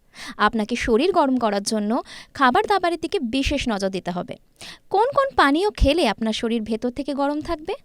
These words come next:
জানা যাক। হট চকলেট। সকলেই হট চকলেট খেতে ভীষণ পছন্দ করে, কারণ শীতকালে সবচেয়ে মজার একটি খাবার হলো হট চকলেট। এই চকলেট খেতে কিন্তু খুব সুস্বাদু।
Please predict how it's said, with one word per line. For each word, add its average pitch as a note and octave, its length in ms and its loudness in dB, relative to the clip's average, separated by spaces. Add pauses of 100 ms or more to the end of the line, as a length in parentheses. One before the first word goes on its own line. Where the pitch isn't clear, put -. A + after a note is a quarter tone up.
(800)
জানা G#3+ 300 2
যাক। - 160 -14 (500)
হট D#4+ 220 6
চকলেট। - 380 0 (380)
সকলেই G4+ 500 6
হট C#4 260 4
চকলেট G#4 400 0
খেতে C#4+ 200 -2 (100)
ভীষণ D4+ 300 2
পছন্দ F#3+ 380 -4
করে, F3+ 220 -4 (280)
কারণ G3 280 4
শীতকালে B3 440 0 (120)
সবচেয়ে E4 460 0
মজার A3+ 300 2
একটি G4 180 -2
খাবার A3 360 -2
হলো C4 200 0
হট G#4+ 180 2
চকলেট। - 380 -6 (420)
এই A#3+ 140 0 (100)
চকলেট C#4 420 2
খেতে F#4+ 180 0
কিন্তু C#4+ 300 -2 (120)
খুব C5 120 4 (120)
সুস্বাদু। C4+ 440 0